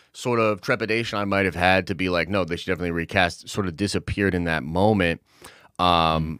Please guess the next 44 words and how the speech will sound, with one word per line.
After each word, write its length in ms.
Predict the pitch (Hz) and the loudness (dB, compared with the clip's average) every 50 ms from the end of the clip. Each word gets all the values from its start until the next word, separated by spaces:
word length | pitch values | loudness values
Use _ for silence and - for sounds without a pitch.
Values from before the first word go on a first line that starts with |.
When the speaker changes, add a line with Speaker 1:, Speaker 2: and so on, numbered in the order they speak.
| _ _ - | _ _ -2
Speaker 1:
yeah, 200 | 131 185 185 175 | 2 2 4 4
man, 200 | 143 127 127 123 | 4 2 2 0
it 140 | 120 147 - | 0 0 0
just, 240 | 165 156 - - - | -2 -2 -2 -4 -6
it, 180 | - 139 - - _ _ _ _ | -6 -8 -8 -8 _ _ _ _
it 200 | - 147 147 - | -4 -4 -4 -6
feels 640 | _ _ _ - 147 151 160 160 160 160 151 120 113 | _ _ _ -2 0 2 4 4 4 4 2 0 -2
really, 240 | - 120 131 139 139 | -4 -2 0 2 2
really 160 | 131 120 113 | 2 2 2
weird. 300 | 107 98 120 117 110 - | 2 2 4 2 2 4
So 80 | - 113 | 2 2
I 40 | 113 | 2
guess 140 | 110 113 113 | 2 0 0
going 220 | - 131 123 113 | 2 2 2 2
back 180 | - 117 117 113 | 2 2 0 0
to 80 | 117 | 0
the 60 | 110 | -2
point 240 | - - 117 110 104 | 0 2 2 2 2
that 80 | 110 87 | 0 -2
you 120 | 85 107 | -2 0
were 120 | 117 110 98 | 2 2 4
making, 400 | 98 101 107 107 - 98 85 - - - - _ _ _ - 117 | 4 4 4 4 2 -2 -4 -4 -8 -20 -20 _ _ _ -6 -2
did 180 | 131 135 120 | 0 0 0
you 60 | 123 | 0
get 200 | 104 92 113 135 | -2 0 2 2
an 80 | 160 190 | 4 4
indication 500 | 190 170 127 117 - 120 110 104 - 107 | 4 2 2 0 0 0 0 0 2 0
in 40 | 101 | 2
that 140 | 101 98 98 | 2 2 2
interview 320 | 98 98 95 90 98 98 | 2 0 0 -2 -2 -2
that 180 | 87 90 95 85 | -2 -2 -2 -2
maybe 340 | 85 104 104 101 104 95 101 | -2 -2 -2 -2 -2 -2 -2
Nate, 400 | 95 98 95 92 95 95 92 - _ _ _ _ _ _ _ _ _ _ _ - 104 - _ _ _ - - | -2 0 0 0 0 0 -2 -6 _ _ _ _ _ _ _ _ _ _ _ -18 -18 -18 _ _ _ -12 -4
like, 160 | - 107 95 78 | -2 -2 -2 -2
wasn't 420 | 80 85 95 104 127 135 185 175 | -2 0 2 2 2 0 -2 -2
that 240 | 196 190 208 208 202 | 0 0 0 -2 -2
close 400 | - - 208 - 214 208 - - | -4 -6 -4 -4 -4 -6 -6 -4
to 100 | 220 208 | -4 -4
him? 300 | 196 226 254 254 220 180 | -2 -4 -4 -4 -2 0
Or, 80 | 131 | 0
like, 160 | 127 120 107 101 | 2 2 2 2
what 160 | 117 131 139 | 2 2 2
were 100 | 135 147 | 4 4
your 260 | 139 123 117 101 - | 4 2 2 0 -4